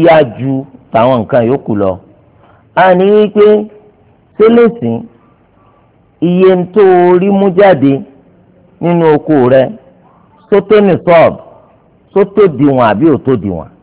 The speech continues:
Kò sẹ́ni tí ó bi ọ́ léèrè bẹ́ẹ̀. Ọdún yìí lọ bẹ̀rẹ̀ sí ní gbin ko, wọ́n sì wá wò,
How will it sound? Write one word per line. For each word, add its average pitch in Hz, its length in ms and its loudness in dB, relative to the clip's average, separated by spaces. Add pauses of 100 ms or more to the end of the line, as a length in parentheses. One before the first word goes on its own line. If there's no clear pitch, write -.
(120)
Kò 110 120 -12
sẹ́ni 147 360 -4
tí 151 100 -6
ó 156 60 -2
bi 117 120 -6
ọ́ 123 100 0
léèrè 120 260 -4
bẹ́ẹ̀. 104 240 -4 (1500)
Ọdún 262 240 2
yìí 262 80 4
lọ 220 120 4
bẹ̀rẹ̀ 180 260 2
sí 208 80 -2
ní 208 120 0
gbin 180 220 -2
ko, 185 120 0 (1040)
wọ́n 233 160 2
sì 214 80 0
wá 175 140 4 (120)
wò, 151 180 0